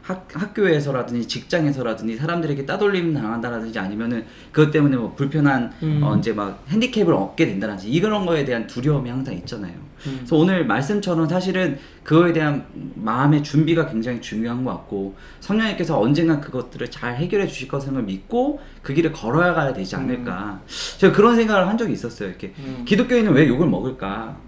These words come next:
Speaker 1: 근데 첫 번째는 기독교인이 기독교인답지 않아서 욕을 먹는 것 같아요.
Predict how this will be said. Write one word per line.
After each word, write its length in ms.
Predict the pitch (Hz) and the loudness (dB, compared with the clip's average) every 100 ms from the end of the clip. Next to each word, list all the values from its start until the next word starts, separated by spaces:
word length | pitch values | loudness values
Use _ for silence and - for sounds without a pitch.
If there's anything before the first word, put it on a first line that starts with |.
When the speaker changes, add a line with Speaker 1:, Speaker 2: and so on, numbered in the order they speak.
| - - - - | -20 -20 -20 -8
Speaker 1:
근데 120 | 170 | -6
첫 160 | 208 214 | -2 4
번째는 640 | 247 208 185 185 127 87 - - - | 6 6 0 2 0 -2 -10 -18 -20
기독교인이 840 | - 165 190 190 170 165 156 147 - - - - | -4 -2 0 0 2 2 0 -2 -8 -16 -20 -4
기독교인답지 680 | 156 185 196 208 170 113 139 | 0 2 2 2 2 -2 -4
않아서 300 | 110 135 147 | -2 0 0
욕을 160 | 120 | 0
먹는 200 | 107 95 | -2 -4
것 100 | 104 | -6
같아요. 380 | 87 - 95 92 | -8 -10 -12 -12